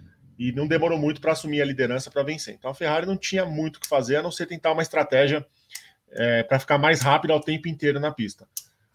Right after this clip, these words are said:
mesmo com du-, uma parada a mais. Acabou não funcionando, poderia ter funcionado com o safety car no final,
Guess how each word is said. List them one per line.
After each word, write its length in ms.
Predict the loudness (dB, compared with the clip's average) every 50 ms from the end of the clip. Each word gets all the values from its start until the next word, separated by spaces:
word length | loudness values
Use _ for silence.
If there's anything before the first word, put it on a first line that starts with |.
| _ _ _
mesmo 320 | -6 -2 0 0 0 0 -2
com 160 | -4 -4 -2
du-, 140 | -2 -2 -2
uma 260 | 0 2 2 2 4
parada 300 | 4 4 4 4 4 2
a 40 | 2
mais. 380 | 0 0 -2 -4 -6 -10 -14 _ -18 -4
Acabou 240 | 2 2 4 4 4
não 160 | 4 4 4
funcionando, 640 | 4 2 0 2 2 2 2 4 4 2 2 0 -4 _ _ _
poderia 380 | 4 6 8 8 8 8 8 6
ter 120 | 6 2
funcionado 760 | 0 0 -2 -4 -2 -2 -2 -2 0 0 0 0 0 0 -2
com 140 | -4 -2 -4
o 40 | -4
safety 340 | -4 -4 -6 -8 -8 -10 -6
car 240 | -2 0 0 0 0
no 60 | -4
final, 460 | -6 -6 -2 0 2 2 0 0 -4